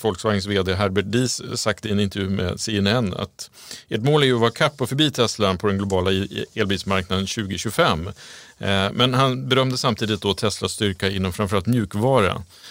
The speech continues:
Alltså man gör en, man gör en maskin, eh, vad säger jag, han kallar det för en, inte en apparat. Tesla tillverkar en apparat mycket, mycket mer än vad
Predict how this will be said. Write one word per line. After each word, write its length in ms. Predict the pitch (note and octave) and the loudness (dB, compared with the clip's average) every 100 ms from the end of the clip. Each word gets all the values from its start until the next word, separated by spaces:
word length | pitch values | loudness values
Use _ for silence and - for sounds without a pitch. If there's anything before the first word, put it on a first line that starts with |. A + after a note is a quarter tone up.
| - | -20
Alltså 180 | - - | -20 -4
man 120 | G2+ | -2
gör 220 | G2+ G2+ G2 | 2 4 4
en, 260 | G2 - | 2 2
man 140 | G#2 G#2 | 2 4
gör 160 | G#2 | 4
en 80 | G2 | 2
maskin, 380 | G#2+ - A2+ - | 2 0 -2 2
eh, 60 | |
vad 100 | A2+ | 0
säger 200 | G#2+ G2 F2 | 2 0 -2
jag, 60 | |
han 180 | E2+ G#2+ | -4 -4
kallar 180 | - A2 | 0 -2
det 60 | G2 | 0
för 160 | G2 | -2
en, 320 | F#2+ F#2+ F#2+ | -2 -2 -4
inte 200 | - A#2+ | -6 -6
en 80 | A2 | -4
apparat. 640 | C3+ - D#3 A#2+ - - - _ _ _ _ A2 A2 - | -2 2 4 4 0 -8 -16 _ _ _ _ -8 -6 -6
Tesla 260 | - B2 A#2+ | -2 -2 0
tillverkar 340 | C3+ G2+ F#2 | 0 0 2
en 60 | G2+ | 0
apparat 420 | G#2+ A#2 C3 G#2+ | 2 2 4 2
mycket, 200 | F#2 F#2+ | -2 -2
mycket 180 | F#2 G2 | -4 0
mer 160 | F#2 F#2+ | 0 0
än 120 | F#2 | -2
vad 340 | F2+ - - | -2 -2 -4